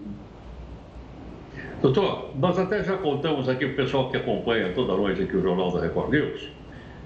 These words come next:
que duas grandes pandemias que nós tivemos, a contaminação veio de fora.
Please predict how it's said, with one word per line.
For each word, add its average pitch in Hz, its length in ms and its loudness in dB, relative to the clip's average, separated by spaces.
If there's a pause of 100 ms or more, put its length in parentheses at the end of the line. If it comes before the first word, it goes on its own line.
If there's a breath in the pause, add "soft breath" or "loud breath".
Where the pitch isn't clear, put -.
(100)
que 147 540 4
duas 202 320 4
grandes 156 320 -2
pandemias 120 500 2
que - 60 0
nós 113 160 0
tivemos, 165 720 0
a 127 60 2
contaminação 143 600 2
veio 139 140 2
de 131 140 0
fora. 95 240 -2